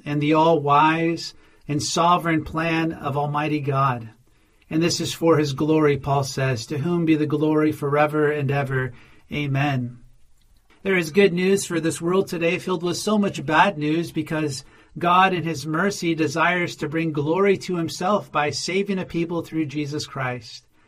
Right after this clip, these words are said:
And as we began our series in Gospel Freedom, we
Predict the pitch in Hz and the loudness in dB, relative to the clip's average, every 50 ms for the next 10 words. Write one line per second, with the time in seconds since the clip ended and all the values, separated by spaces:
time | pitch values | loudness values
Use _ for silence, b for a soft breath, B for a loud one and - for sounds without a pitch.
0 | b b b b b b b b b - 160 170 180 165 156 175 170 160 165 156 | b b b b b b b b b -4 0 0 0 2 2 -2 0 0 0 0
1 | 151 175 180 185 190 185 170 165 - - - 175 185 185 190 185 170 143 - 156 | 0 2 2 4 4 4 2 0 0 -4 -4 0 0 2 2 2 0 -2 -4 -4
2 | 156 156 151 165 170 170 - - - - 160 147 - - 170 175 170 170 160 151 | -6 -4 0 0 0 0 0 -2 -6 -6 -6 -6 -6 -4 -2 -2 0 2 0 0
3 | 147 147 147 151 151 151 143 143 135 | 0 -2 -2 -2 -2 -2 -2 -4 -6